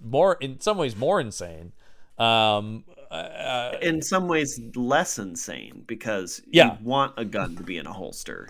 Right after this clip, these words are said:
Speaker 2: you
Speaker 1: Yeah.
Speaker 2: know?
Speaker 1: And
Speaker 2: Uh,
Speaker 1: then, I, th-, o-, out of nowhere, I have no idea why they have sex, beyond they are
Speaker 2: No.
Speaker 1: two attractive people.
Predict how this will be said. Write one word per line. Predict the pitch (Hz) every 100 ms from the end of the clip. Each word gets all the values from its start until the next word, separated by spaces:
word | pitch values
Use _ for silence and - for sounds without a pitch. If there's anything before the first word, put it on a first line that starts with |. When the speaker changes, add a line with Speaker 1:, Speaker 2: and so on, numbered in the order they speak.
| -
Speaker 2:
you | 104
Speaker 1:
Yeah. | 135 101
Speaker 2:
know? | 78 - - - - -
Speaker 1:
And | 175
Speaker 2:
Uh, |
Speaker 1:
then, | 269 370 285 - - -
I, | -
th-, | 196 - -
o-, | 214 - - -
out | 214 277
of | 254 156
nowhere, | 185 233 170 123
I | 202
have | 196 208 165
no | 160 156 220 220
idea | 196 156 135 131 98
why | 98 98
they | 95 90
have | 90 82
sex, | - 76 - -
beyond | - 117 110 107 104 - - -
they | 113 117
are | 110
Speaker 2:
No. | 104
Speaker 1:
two | 131 117
attractive | - 107 101 - 98 -
people. | 104 - - -